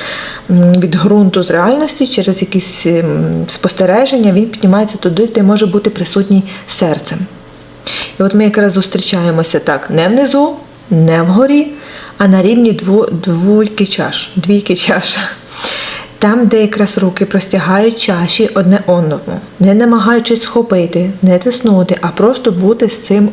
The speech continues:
рухом разом. Бо це якраз не про пристрасть, не про стосунки, не про треба бути разом. Це момент, коли є двоє, і обидва тримають свою чашу. Без випрошування, без очікування, без гри.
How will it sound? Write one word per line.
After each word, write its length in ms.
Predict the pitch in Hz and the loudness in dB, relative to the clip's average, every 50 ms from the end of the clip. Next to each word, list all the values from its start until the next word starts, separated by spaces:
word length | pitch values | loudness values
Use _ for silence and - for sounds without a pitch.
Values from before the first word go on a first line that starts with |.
| - - | -2 -4
рухом 580 | 196 - 202 202 202 - - - 165 156 170 196 - - - | -2 2 2 2 2 0 -2 -4 -4 -4 -4 -6 -8 -8 -6
разом. 480 | 175 170 - 156 - - - - 175 202 - - - - - - - - - - - - - - - - - - - | -6 -4 -2 -4 -4 -4 -6 -6 -6 -8 -12 -16 -20 -20 -20 -20 -20 -20 -20 -20 -20 -20 -20 -20 -20 -20 -10 -6 -4
Бо 60 | 190 | -2
це 180 | 185 - 196 | 0 0 0
якраз 340 | 214 208 - 226 202 208 - | 0 0 0 -2 -2 0 0
не 100 | 208 220 | 0 0
про 180 | 233 269 262 254 | 0 0 -2 -2
пристрасть, 800 | 254 - 214 208 196 196 - - - 208 220 208 202 208 - - - - - - - - - - | -2 0 0 0 0 0 -2 -4 -2 0 0 0 0 -2 -6 -10 -8 -8 -8 -8 -8 -8 -2 0
не 240 | 196 185 196 214 208 | 2 2 2 2 0
про 280 | - 247 247 254 254 254 | 0 2 2 2 2 0
стосунки, 1000 | 247 254 - 254 233 - - 202 190 185 185 180 180 - - - 196 190 190 190 | -2 -2 -2 -2 -2 0 0 2 4 4 4 2 2 0 0 0 2 4 4 4
не 260 | 185 185 190 190 196 | 4 4 4 4 2
про 380 | 190 226 233 233 233 233 226 220 | 2 2 2 2 4 2 2 0
треба 380 | 226 - 196 196 208 208 220 | 0 0 0 0 2 2 2
бути 300 | 202 208 220 220 233 226 | 2 0 0 0 0 0
разом. 520 | 214 190 180 170 156 151 151 - 170 165 185 - - - - - - - | 2 2 0 0 0 -2 -4 -4 -4 -4 -4 -6 -8 -10 -10 -12 -8 -4
Це 140 | - 202 | 0 4
момент, 360 | 190 196 190 185 208 247 269 254 | 4 4 4 4 2 0 -2 -2
коли 220 | - - 185 196 208 | -2 0 2 2 2
є 160 | 202 196 196 | 2 2 0
двоє, 540 | 160 151 175 175 156 165 170 170 185 233 294 - - - - - - - - - - - - - - - | 0 0 0 0 2 2 2 2 2 0 0 -2 -6 -14 -20 -20 -20 -20 -20 -18 -18 -18 -18 -20 -6 0
і 120 | - 208 196 | 2 2 2
обидва 480 | 190 170 170 190 185 190 190 269 285 | 2 2 2 2 2 2 2 0 0
тримають 520 | 269 - 208 196 190 185 208 226 233 226 - | 0 2 2 2 4 4 4 2 2 0 0
свою 380 | - 208 190 196 185 196 190 | 0 2 2 4 4 2 2
чашу. 480 | 190 - - 180 160 147 - - - 156 190 - - - - - - - - - - - - | 0 -2 -2 -4 -4 -2 -4 -4 -4 -6 -8 -12 -14 -18 -20 -20 -20 -20 -20 -20 -12 -6 -2
Без 260 | 175 170 190 202 208 | 0 2 2 2 2
випрошування, 760 | 226 226 220 220 - 208 208 214 208 - - 208 208 202 202 190 | 2 0 0 0 2 2 2 2 2 2 2 2 4 4 4 2
без 180 | 185 196 190 | 2 2 2
очікування, 720 | 202 208 202 - - 196 202 202 196 202 196 185 185 190 | 0 0 0 0 0 0 0 0 0 0 0 2 2 2
без 140 | 180 196 156 | 0 0 -2
гри. 300 | 156 170 - 156 147 | -2 0 -2 -2 -4